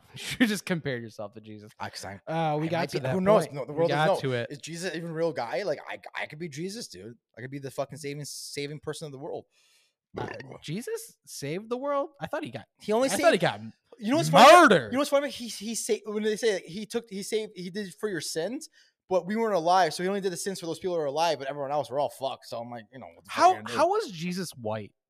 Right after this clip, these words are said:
Speaker 2: He wasn't. That's just because of the,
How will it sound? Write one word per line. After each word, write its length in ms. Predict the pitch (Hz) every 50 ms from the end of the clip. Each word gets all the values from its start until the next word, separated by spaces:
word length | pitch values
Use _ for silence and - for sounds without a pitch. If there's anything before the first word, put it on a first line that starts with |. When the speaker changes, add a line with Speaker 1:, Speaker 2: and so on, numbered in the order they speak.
| _ _ _ _ _ _ _ _ _ -
Speaker 2:
He 80 | -
wasn't. 320 | 165 143 156 180 - 135 113
That's 140 | 127 131 -
just 160 | 147 - -
because 360 | 160 151 - 170 151 147 139
of 240 | 143 135 135 131 123
the, 320 | 120 131 123 120 117 113